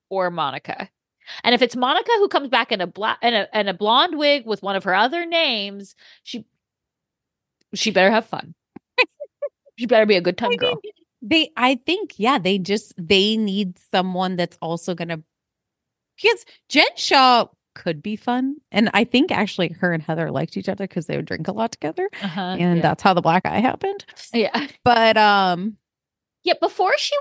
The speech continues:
Speaker 1: was, um, you know,
Speaker 2: Scary.
Speaker 1: a, before she was pl-, she
Speaker 2: Stealing
Speaker 1: pled
Speaker 2: from
Speaker 1: guilty for
Speaker 2: elders.
Speaker 1: defrauding all the elderly people, and we found out about that, and we're like, "Oh, wait, she's not a good person." She was kind of fun.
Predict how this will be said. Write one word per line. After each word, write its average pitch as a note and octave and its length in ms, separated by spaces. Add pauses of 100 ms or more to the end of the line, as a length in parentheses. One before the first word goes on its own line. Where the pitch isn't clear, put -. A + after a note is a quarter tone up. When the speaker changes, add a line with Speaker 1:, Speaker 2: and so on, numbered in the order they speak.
(140)
Speaker 1:
was, F#4+ 200
um, G3 520 (280)
you A#3+ 140
know, A3 120
Speaker 2:
Scary. F#3 260 (340)
Speaker 1:
a, G#3 80 (140)
before D4+ 340
she G#4+ 320 (140)
was A3+ 240
pl-, - 240
she G#3+ 60
Speaker 2:
Stealing G3 180
Speaker 1:
pled A3+ 160
Speaker 2:
from F3+ 80
Speaker 1:
guilty G3 460
for F#3 260
Speaker 2:
elders. F3 120
Speaker 1:
defrauding F3+ 600
all E3+ 160
the E3+ 220
elderly E3+ 400
people, E3 360
and D#3+ 140
we E3 100
found D#3 240
out D#3 140
about D#3 220
that, D#3 120
and D#3+ 80
we're E3 80
like, D3 160
"Oh, F3+ 100
wait, E3+ 200
she's D#3+ 200
not D#3 220
a F#3 40
good G3+ 140
person." C4+ 220 (180)
She - 120
was E4+ 60
kind E4 200
of B4 80
fun. - 540